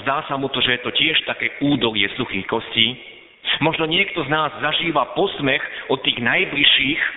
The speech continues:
Možno niekto zažil v živote už dosť utrpenia, sklamania. A skúsme si všetci takéto niečo pretransformovať alebo zaktualizo-, do-, zaktualizovať do svojho života a povedať si tú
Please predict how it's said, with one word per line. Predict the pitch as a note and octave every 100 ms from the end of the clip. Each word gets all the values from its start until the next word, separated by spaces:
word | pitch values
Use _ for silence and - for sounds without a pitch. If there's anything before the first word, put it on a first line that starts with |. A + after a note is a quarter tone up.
| - - - - - _ _ _ _ _
Možno | B2 A#2+
niekto | A#2+ C#3+ - A2+
zažil | A#2+ D3 B2 G#2+
v | A#2+ B2
živote | A#2 A#2+
už | G#2+ -
dosť | - D#3 - - - -
utrpenia, | F3 B2+ - A#2 A#2 G#2+ - -
sklamania. | B2 C#3 D3 C3+ A#2+ C#3 - - - - - - - _ _ _ _ _ _ -
A | G#2+
skúsme | - C3
si | A#2+ A#2
všetci | D3+ - G2
takéto | G#2+ - A2+
niečo | G#2+ A#2+ - G#2+ - - -
pretransformovať | - B2+ - G#2 A#2+ A#2+ G#2 G#2 G#2 A#2+ - -
alebo | A2+ A2 A2 - A#2
zaktualizo-, | D3 - C#3+ B2+ B2 A2+
do-, | A2 - - - A2+
zaktualizovať | C3+ - - A#2+ A2+ A2+ A2+ G#2
do | G#2
svojho | C3 A#2+ G#2
života | B2 B2+ A2+ A2+ C#3+ - - - - - - _ _ _ _ _ _ _ _ _ _
a | G2
povedať | B2+ C3+ B2+ B2
si | A2+
tú | G#2